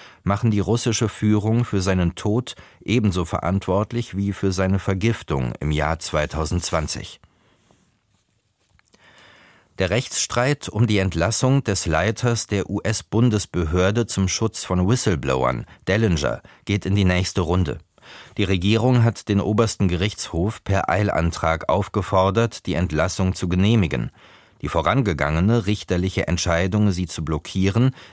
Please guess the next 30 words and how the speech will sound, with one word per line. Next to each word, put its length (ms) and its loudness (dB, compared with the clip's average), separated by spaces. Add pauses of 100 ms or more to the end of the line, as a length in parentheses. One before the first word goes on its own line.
sei 340 0
ein 240 0
beispielloser 960 2
Angriff 440 2
auf 180 -2
die 140 -6
Gewaltenteilung, 1040 0 (360)
erklärte 480 0
die 120 -2
stellvertretende 920 0
Generalstaatsanwältin 1500 0
Harris. 480 -2 (640)
Es 160 -4
ist 140 -4
das 140 0
erste 320 2
Mal, 400 4
dass 180 -2
das 320 -4
Vorgehen 720 2
der 140 0
Trump-Regierung 1000 0 (240)
vor 180 0
dem 200 2
höchsten 480 0
Gericht 560 -4
des 160 -2
Landes 400 0
verhandelt 560 -2
wird. 320 -8